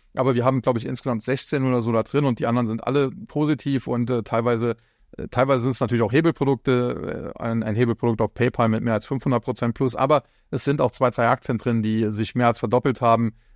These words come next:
äh, und ja, insofern kann da auch jeder gerne mal in den Tag reinschauen, da kann er sich das ja ansehen. Zwei Wochen, äh, kann man das ja auch testen und dann <clears throat> das Abo im Zweifel widerrufen.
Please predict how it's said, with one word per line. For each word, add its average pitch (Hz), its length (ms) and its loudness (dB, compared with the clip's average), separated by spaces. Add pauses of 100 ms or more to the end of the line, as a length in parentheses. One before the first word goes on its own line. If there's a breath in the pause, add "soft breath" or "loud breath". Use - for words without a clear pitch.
(140)
äh, 113 160 0
und 110 520 -2
ja, 107 200 6 (260)
insofern 120 680 0
kann 127 180 2
da 117 60 6
auch 110 120 2
jeder 113 240 2
gerne 113 180 2
mal 110 80 4
in 110 80 4
den 104 100 2
Tag - 240 -2
reinschauen, 113 380 0
da 107 60 0
kann 107 160 0
er 98 80 0
sich 98 100 -4
das 104 160 -4
ja 110 80 -2
ansehen. 120 400 0 (300)
Zwei 117 300 2
Wochen, 107 340 0
äh, 113 160 -4
kann 113 160 -2
man 104 100 2
das 101 160 0
ja 113 80 -4
auch 110 140 -2
testen 113 420 0
und 110 240 -2
dann 104 280 0
<clears throat> 185 220 4
das 131 200 0
Abo 120 180 -2
im 110 80 -4
Zweifel 110 380 -2
widerrufen. 131 540 -2